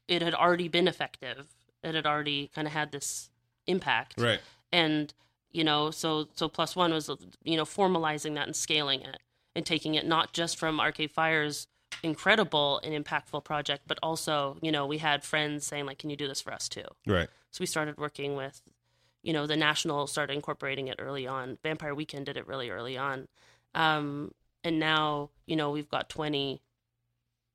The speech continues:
Speaker 1: amazing, incredible artists. And
Speaker 2: Right.
Speaker 1: so it's this community of like-minded people that are doing what they do best,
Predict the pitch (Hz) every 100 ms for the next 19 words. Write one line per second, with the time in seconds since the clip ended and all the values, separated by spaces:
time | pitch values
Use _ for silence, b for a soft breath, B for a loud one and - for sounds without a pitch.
0 | _ 165 151 147 151 147 139 151 143 139
1 | 127 147 131 123 - 147 101 104 151 151
2 | - - 185 185 196 156 151 151 151 -
3 | 156 143 139 - 214 131 127 139 _ _
4 | _ _ _ _ - 160 151 147 160 151
5 | 151 - 160 160 160 220 160 185 - -